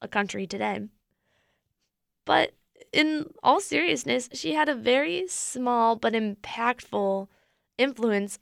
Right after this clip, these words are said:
in this huge and overwhelming conflict.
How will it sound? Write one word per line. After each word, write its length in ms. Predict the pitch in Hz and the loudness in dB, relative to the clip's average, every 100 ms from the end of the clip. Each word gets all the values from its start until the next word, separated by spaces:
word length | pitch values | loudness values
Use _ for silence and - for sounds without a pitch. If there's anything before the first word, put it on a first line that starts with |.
| - | -6
in 120 | 226 | -2
this 380 | 214 - - - | -2 -6 -12 -4
huge 360 | 269 254 226 - | 0 0 -2 -4
and 320 | 214 202 202 494 _ _ _ | -4 -4 -6 -14 _ _ _
overwhelming 640 | 214 262 339 196 220 311 202 | -4 -2 -2 -2 -4 -6 -8
conflict. 680 | 196 - 359 - - - | -6 -8 -8 -10 -10 -16